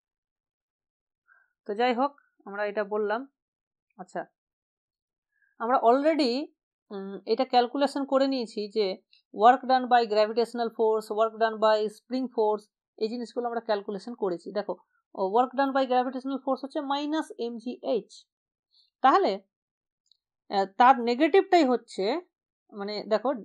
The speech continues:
আহ, আমরা ডিসকাস করেছি ডিইউ is equals to, আহ, ডি-, আহ, delta U is equals to minus work done। তাহলে potential energy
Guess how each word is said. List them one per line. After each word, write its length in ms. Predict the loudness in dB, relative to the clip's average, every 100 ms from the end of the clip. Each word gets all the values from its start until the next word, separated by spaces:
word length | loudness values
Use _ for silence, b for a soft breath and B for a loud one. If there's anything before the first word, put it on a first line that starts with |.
| -2
আহ, 240 | 0 0 -4 -4
আমরা 140 | -4 -4 -8
ডিসকাস 280 | -6 -6 -4
করেছি 260 | -6 -6 -8 -10 _ _ _ _ _ -6
ডিইউ 340 | -4 -2 -2 0 -2
is 100 | -6 -2
equals 240 | -4 -4 -6
to, 80 | -6 -8 _ _ _ _ _ -14
আহ, 80 | -14 _ -8
ডি-, 180 | -6 -6
আহ, 120 | -6 -4
delta 220 | -2 0 0 0
U 40 | -2
is 80 | -4
equals 180 | -6 -6
to 60 | -2 0
minus 340 | 0 0 -2 -10 _ _ _ _ _ 2
work 160 | 2 2 -4
done। 120 | -6 _ _ _ _
তাহলে 240 | 6 6 2 -4 _ _ _ _ _ _ -20 -20 _ 0
potential 460 | 4 2 4 2 4
energy 380 | 2 0 -2